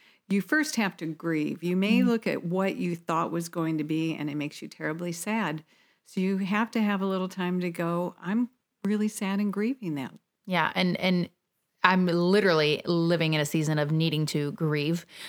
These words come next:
Speaker 2: Um, and I find myself wanting to rush past it.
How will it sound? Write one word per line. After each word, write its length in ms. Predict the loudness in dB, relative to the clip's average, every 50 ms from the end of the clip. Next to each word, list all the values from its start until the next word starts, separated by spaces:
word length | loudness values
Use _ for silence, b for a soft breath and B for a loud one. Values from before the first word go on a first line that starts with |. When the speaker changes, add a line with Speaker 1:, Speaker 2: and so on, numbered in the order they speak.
| B B B
Speaker 2:
Um, 480 | 2 4 4 4 2 2 0 -2 -2 -4 _ B B B B
and 120 | 2 2
I 80 | 4 4
find 240 | 4 4 4 6 6
myself 300 | 4 4 4 2 2 2
wanting 200 | 2 2 4 4 4
to 60 | 4
rush 200 | 4 2 2 2
past 300 | 2 2 2 2 0 -2
it. 180 | -4 -4 -6